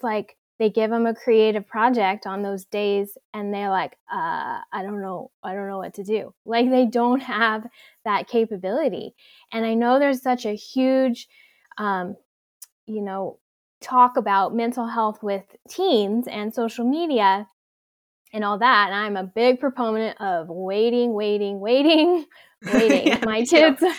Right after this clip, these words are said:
Speaker 1: <laughs> my
Speaker 2: Me too.
Speaker 1: kids are not, not getting a phone or social media is going to be even later. Um, but we're forgetting, like,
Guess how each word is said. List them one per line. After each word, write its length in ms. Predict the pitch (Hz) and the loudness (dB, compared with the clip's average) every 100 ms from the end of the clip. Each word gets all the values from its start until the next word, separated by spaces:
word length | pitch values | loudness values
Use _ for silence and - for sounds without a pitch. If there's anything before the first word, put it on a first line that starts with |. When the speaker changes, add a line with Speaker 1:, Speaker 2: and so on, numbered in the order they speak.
| - - | -8 -20
Speaker 1:
<laughs> 340 | - - _ | -20 -20 _
my 280 | 269 277 277 | -2 2 2
Speaker 2:
Me 20 | |
too. 260 | 302 285 269 | 4 4 4
Speaker 1:
kids 100 | 240 | 2
are 180 | 233 214 | 0 0
not, 300 | 226 262 - - | 0 -2 -6 -8
not 380 | 226 254 339 320 | 0 2 2 2
getting 340 | 330 330 311 | 2 2 2
a 120 | 339 | 0
phone 500 | 285 254 247 240 240 | 2 2 4 2 2
or 580 | 240 - 254 269 285 285 | -2 0 2 2 2 0
social 360 | 285 277 269 240 | 0 -2 -2 -2
media 280 | 233 233 226 | 0 0 0
is 100 | 208 214 | -2 -6
going 220 | 220 220 | -4 -2
to 60 | 214 | -2
be 100 | 196 | -2
even 360 | - 240 226 202 | -2 -2 -2 -2
later. 360 | 202 180 185 - _ _ _ - | -4 -2 -6 -8 _ _ _ -10
Um, 380 | 226 208 180 - _ 196 - _ _ _ _ - | -6 -4 -6 -10 _ -20 -20 _ _ _ _ -2
but 260 | 277 240 | 0 2
we're 140 | 285 294 | 2 0
forgetting, 680 | - 311 262 320 415 415 349 | 0 0 2 4 4 4 2
like, 280 | 302 262 | 0 -2